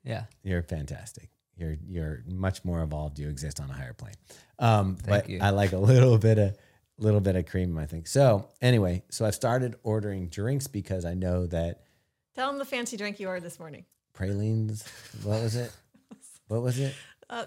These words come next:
Speaker 3: I don't know.
Speaker 2: Like cashew praline or something?
Speaker 3: Like,
Speaker 1: Damn.
Speaker 3: it's so
Speaker 1: That's French for
Speaker 3: ridiculous.
Speaker 1: rich.
Speaker 3: Yeah.
Speaker 2: It was
Speaker 3: It,
Speaker 2: delicious.
Speaker 3: it tasted like Christmas in a cup, though.
Speaker 2: But
Speaker 3: A
Speaker 2: a-
Speaker 3: sweet Christmas.
Speaker 2: Anyway, it's normally empty in the, in the Quest, uh,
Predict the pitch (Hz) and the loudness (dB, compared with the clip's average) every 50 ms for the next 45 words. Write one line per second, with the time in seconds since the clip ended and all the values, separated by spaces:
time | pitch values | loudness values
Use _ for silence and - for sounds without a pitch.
0 | - - - 208 247 269 254 185 143 - - - 95 87 90 92 107 104 107 104 | -10 -10 -10 -10 -10 -8 -10 -10 -10 -8 -6 -4 -4 -4 -2 0 0 0 0 0
1 | - 120 113 104 - 101 101 110 110 113 117 120 117 113 110 104 - 110 113 113 | 0 0 0 0 0 -2 -2 0 0 0 0 0 0 0 -2 -2 -4 -6 -6 -6
2 | 110 117 131 240 254 - 220 - - - 262 - - - - 302 277 269 262 262 | -8 -8 -6 -6 -6 -4 -4 -4 -4 -4 -4 -6 -6 -4 -4 -2 -2 -4 -4 -6
3 | 247 - - - - - - - 240 240 214 - 110 117 131 - - - 104 92 | -10 -12 -16 -16 -12 -8 -6 -6 -4 -2 0 0 2 2 0 0 -2 -2 -2 -2
4 | 87 87 92 101 123 120 80 - - - - - - - - - 196 208 202 - | 0 0 0 2 2 0 0 -4 -8 -12 -12 -12 -12 -16 -16 -14 -12 -10 -10 -10
5 | - - - - 104 110 110 110 104 90 87 - 87 82 92 101 95 - 85 80 | -10 -10 -2 2 2 4 4 4 2 0 -2 -4 -2 0 0 0 0 0 -2 -2
6 | - - - 277 254 269 262 - 262 214 208 180 - - 180 165 - - - - | -2 -4 -4 -4 -4 -4 -4 -6 -6 -4 -6 -6 -6 -8 -10 -10 -12 -12 -16 -16
7 | - - - 160 156 - - - 76 - _ _ - - - 190 - _ _ _ | -16 -14 -14 -16 -16 -16 -14 -16 -16 -16 _ _ -14 -14 -14 -14 -16 _ _ _
8 | _ _ _ _ _ _ _ _ - 113 117 113 98 131 139 - 233 247 240 - | _ _ _ _ _ _ _ _ 0 2 2 2 2 0 -4 -4 -4 -6 -6 -8
9 | - - 170 147 - - - - 185 - - - 147 143 139 127 117 - - - | -10 -12 -12 -12 -12 -14 -18 -18 -16 -12 -4 2 4 4 4 4 0 -2 -6 -2
10 | - 127 110 104 113 117 117 120 123 127 135 147 151 151 147 139 131 123 123 123 | 0 0 2 2 2 4 6 6 6 6 6 6 4 4 2 2 2 2 2 2
11 | 120 113 113 113 110 - _ _ _ _ _ _ _ _ _ _ _ _ _ _ | 2 2 0 0 -2 -8 _ _ _ _ _ _ _ _ _ _ _ _ _ _
12 | _ _ - 120 117 113 110 - 110 107 101 101 95 95 95 92 90 90 90 90 | _ _ 2 4 4 4 4 2 2 2 2 2 2 2 0 0 0 0 0 -2
13 | - - _ - 95 92 90 87 82 - - - 87 78 71 - - - 85 82 | -4 -8 _ -4 -2 -2 0 -2 -4 -4 -4 -4 -4 -4 -4 -6 -6 -6 -4 -4
14 | 80 | -4